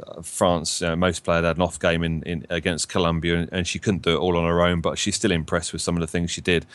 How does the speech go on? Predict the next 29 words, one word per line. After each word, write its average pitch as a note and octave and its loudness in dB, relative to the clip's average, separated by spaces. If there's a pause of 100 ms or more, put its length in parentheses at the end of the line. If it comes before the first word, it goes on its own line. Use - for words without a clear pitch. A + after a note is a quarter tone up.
(240)
I, G2+ 4
she's F#2+ 0
impressed F2+ 0
me, E2 2
uh, D#2+ -2
f-, D#2+ -10
you E2+ -4
know, E2+ 0
for, - -4 (460)
from E2+ -2
all D#2+ 0
the D#2+ -2
players E2+ 0
in F2 -2
the E2 0
World E2 2
Cup, E2 -4
I F2 -2
think, F2 -2
from F#2 0 (240)
defensive B2+ 4
minded F2 2
anyway. F2 2
I'm, E2+ 0
I, F#2+ -2 (140)
I G2+ 4
used G2+ 4
to - -6
play F2 2